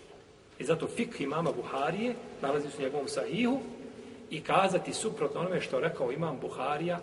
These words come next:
treba imati dobru petlju. Znači, našao si nešto da rekao Buharija u svome Sahihu. I kazati suprotno tome, treba imati jake argumente.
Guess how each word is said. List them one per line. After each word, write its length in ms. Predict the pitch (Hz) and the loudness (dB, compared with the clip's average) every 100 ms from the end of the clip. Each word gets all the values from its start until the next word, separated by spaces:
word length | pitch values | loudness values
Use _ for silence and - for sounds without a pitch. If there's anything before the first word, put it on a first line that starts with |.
| - - - | -8 -8 -4
treba 220 | 156 - | -4 -4
imati 240 | - - - | -6 -6 -6
dobru 220 | 135 - | -6 -6
petlju. 240 | - - - - - - - - - - - - - - - - | -10 -10 -12 -14 -14 -14 -14 -16 -18 -20 -20 -20 -20 -20 -20 -14
Znači, 260 | - - | -10 -6
našao 340 | 123 156 175 151 | -2 0 2 0
si 100 | - | -2
nešto 240 | 135 - | -4 -4
da 100 | 131 | -4
rekao 260 | 151 - 143 - | -4 -4 -4 -4
Buharija 360 | - 117 117 113 | -4 -4 -4 -6
u 20 | |
svome 220 | - 139 143 | -8 -6 -6
Sahihu. 400 | - 113 110 - - - - - - - - - - - - - - - - - - - - | -6 -6 -6 -8 -12 -14 -14 -16 -18 -18 -18 -20 -20 -20 -20 -20 -20 -20 -20 -20 -20 -20 -12
I 60 | 117 | -8
kazati 500 | - 143 175 170 - | 0 4 6 4 0
suprotno 440 | - 175 139 127 | -4 -2 -4 -4
tome, 400 | 117 160 180 185 190 - - | 2 4 4 2 0 -6 -2
treba 240 | 147 127 | 0 0
imati 260 | 131 131 117 | -2 -4 -4
jake 240 | 113 120 | -6 -8
argumente. 240 | 127 - | -8 -10